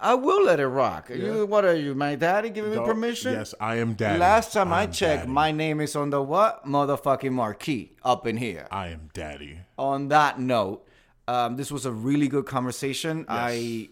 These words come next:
Speaker 1: I invite you all to keep the conversation going on my YouTube channel. We're gonna be having a after podcast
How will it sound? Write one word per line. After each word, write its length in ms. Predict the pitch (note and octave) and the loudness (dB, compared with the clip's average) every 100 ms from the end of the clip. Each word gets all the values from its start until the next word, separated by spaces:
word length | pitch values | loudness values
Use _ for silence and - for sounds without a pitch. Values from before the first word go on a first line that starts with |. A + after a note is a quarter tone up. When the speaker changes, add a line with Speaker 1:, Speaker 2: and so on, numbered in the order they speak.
| _ | _
Speaker 1:
I 340 | A2 G#2+ G2 F#2 | -10 -8 -8 -8
invite 460 | A#2 A2+ G2 B2+ A#2 | -8 -6 -2 -2 -2
you 160 | A#2 A#2 | -8 -6
all 280 | A#2 A2+ B2+ | -6 -6 -8
to 180 | - A2+ | -10 -14
keep 240 | - D#3+ | -10 -8
the 80 | D3+ | -8
conversation 640 | C#3 B2+ B2 B2 A2+ A#2 | -6 -6 -4 -6 -8 -8
going 320 | A2 A2 A2+ A2 | -8 -8 -8 -10
on 260 | - G#2+ | -10 -8
my 160 | G#2+ G2+ | -8 -8
YouTube 440 | G2+ G#2 - G2+ | -10 -12 -12 -14
channel. 500 | - - G#2+ A#2 B2+ - _ _ | -12 -10 -8 -6 -8 -10 _ _
We're 120 | A#2 | -8
gonna 240 | A#2 C#3 | -4 -4
be 140 | D3 D3 | -4 -4
having 500 | C3+ B2 A#2+ B2 A#2 - | -2 -2 -2 -6 -6 -8
a 320 | G#2+ G2+ G2 - - | -8 -6 -8 -10 -4
after 480 | B2 C3+ - D3 | -2 -2 -4 -10
podcast 880 | C3 - B2 A#2 - B2 G#2+ G#2 - | -10 -8 -6 -6 -6 -8 -6 -8 -14